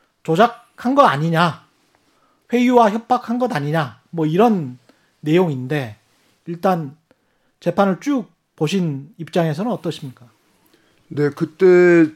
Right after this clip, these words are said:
Speaker 2: 제가 이제 일 차 사건, 곽영욱,
Speaker 1: 음.
Speaker 2: 이제 그때는 뇌물 사건이고,
Speaker 1: 예.
Speaker 2: 이 차 한만호 사건은 불법 정치 자금 수수 사건이라고 이렇게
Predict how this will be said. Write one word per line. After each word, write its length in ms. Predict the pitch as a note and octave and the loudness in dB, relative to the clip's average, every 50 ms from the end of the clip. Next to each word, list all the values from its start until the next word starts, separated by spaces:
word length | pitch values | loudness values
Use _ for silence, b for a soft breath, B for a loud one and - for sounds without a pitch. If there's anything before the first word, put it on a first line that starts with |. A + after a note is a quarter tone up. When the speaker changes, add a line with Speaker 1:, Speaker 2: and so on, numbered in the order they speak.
| _ _ _ _ _ _ _ _ _ | _ _ _ _ _ _ _ _ _
Speaker 2:
제가 800 | - - D3+ D#3+ D#3 E3 E3+ D#3+ D#3 D3+ D3+ D3 C#3+ C#3+ C#3 C3 A#2 | -4 0 2 2 4 4 6 6 6 8 8 8 8 8 6 4 2
이제 280 | C3 C#3+ C3+ B2+ G#2 - - - _ _ _ | 0 0 0 0 -2 -6 -12 -20 _ _ _
일 200 | F#3+ D#3+ E3+ F3+ - | -6 -4 -4 -4 -4
차 180 | - F3 F3 | -4 -4 -4
사건, 560 | D3+ - D3 C#3+ C#3 - - - B2 A#2+ A2 | -4 -4 -4 -6 -6 -6 -4 -4 -4 -4 -4
곽영욱, 720 | - - - A2 C3 C3 D3 C#3+ C#3 C3+ C3 B2 A#2+ G#2+ | -8 -8 -8 -6 -4 -2 0 0 0 0 0 -2 -4 -8
Speaker 1:
음. 240 | - _ _ - C#3+ | -12 _ _ -20 -16
Speaker 2:
이제 160 | A#2+ A2+ A2 | -12 -12 -10
그때는 400 | G#2+ - C#3+ - - C3+ B2+ B2 | -10 -10 -10 -8 -6 -4 -4 -2
뇌물 320 | A#2 C3+ C3+ C#3+ C#3+ C3 A#2 | 0 2 2 2 2 0 -2
사건이고, 640 | B2 A#2+ A2 - - A#2+ A2+ A2 G#2+ G#2 G#2+ A2+ C3 | -4 -6 -8 -8 -6 -6 -6 -4 -4 -6 -4 -4 -2
Speaker 1:
예. 260 | C#3 C#3+ C#3 C#3 A2 b b b b b b b b _ _ - | -2 -2 -4 -6 -10 b b b b b b b b _ _ -10
Speaker 2:
이 200 | B2+ C#3 C#3 - | -10 -10 -10 -8
차 180 | - D3 C3+ B2+ | -6 -6 -6 -6
한만호 500 | - - F#3 G3 F#3 F3+ E3+ D#3+ D3+ C#3 | -4 -6 -6 -4 -4 -2 -2 -2 -2 -2
사건은 920 | - C3+ A#2+ - - - B2 A#2+ A#2+ B2+ C#3 C#3 C#3 C#3 C#3 C#3 C3 C3 C3+ _ | -4 -6 -8 -8 -8 -8 -8 -8 -6 -6 -6 -6 -4 -4 -4 -4 -6 -8 -10 _
불법 460 | - C3 C#3 C#3 C3 D3 C3+ C#3 - _ _ _ | -6 -4 -2 0 2 2 2 0 -2 _ _ _
정치 480 | - - A#2+ B2+ A#2 - - - C3+ - | -12 -8 -6 -6 -6 -8 -12 -18 -18 -16
자금 600 | - - F#2 G2 A2 G#2+ A2 A2 G#2+ G2+ F#2 F2+ _ _ _ _ _ - | -16 -12 -10 -8 -8 -8 -8 -8 -8 -10 -12 -14 _ _ _ _ _ -18
수수 260 | - - D3 C3 C3 | -16 -14 -14 -12 -12
사건이라고 720 | B2+ A#2+ A2 - - A#2+ A2 G#2+ G#2 G2+ G2 F#2+ G2 F#2 | -12 -12 -12 -10 -8 -8 -6 -6 -6 -8 -10 -12 -12 -14
이렇게 320 | F#2 F2+ - G2 F2 E2+ | -16 -18 -16 -16 -16 -16